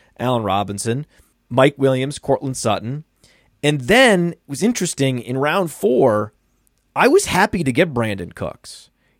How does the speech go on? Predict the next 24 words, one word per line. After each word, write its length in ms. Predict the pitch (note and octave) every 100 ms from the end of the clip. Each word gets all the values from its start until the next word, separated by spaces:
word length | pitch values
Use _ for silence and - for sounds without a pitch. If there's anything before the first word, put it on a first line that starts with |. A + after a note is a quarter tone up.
| A2+
Given 280 | C3+ F#3+ A#3+
how 120 | G#3+
many 140 | F#3
wide 260 | D3 D3+ C#3+
receivers 400 | C#3+ D#3+ C#3+ B2+
were 60 | G#2
going, 400 | C3+ F3+ E3+ G#2
that 180 | G2+
Gabe 320 | A#2 D#3+ A3 A2
Davis 680 | A#2 C#3+ D3+ F3+ - - _ _ _
was 160 | C#3 B2+
gone, 600 | G#2+ A#2 C3+ D3+ F3 F#3+ - _ _ _
Brown 640 | A2+ B2 C#3+ D#3 E3+ F3 E3 A2
gone, 520 | B2 C3+ D3+ D#3+ E3 A2
Metcalf 680 | B2 D3+ - D3+ C#3 -
gone, 540 | G2+ A#2 C3 D3+ F3 G3 - _ _ _ -
I 100 | A#3
was 180 | G#4
very 280 | A#3+ F3 F3
happy 340 | B2 C#3 D3 G#2
to 80 |
get 200 | F#2 D#2+
Brandon 320 | - F#2+ E2+ F2
Cooks. 460 | F2 - - -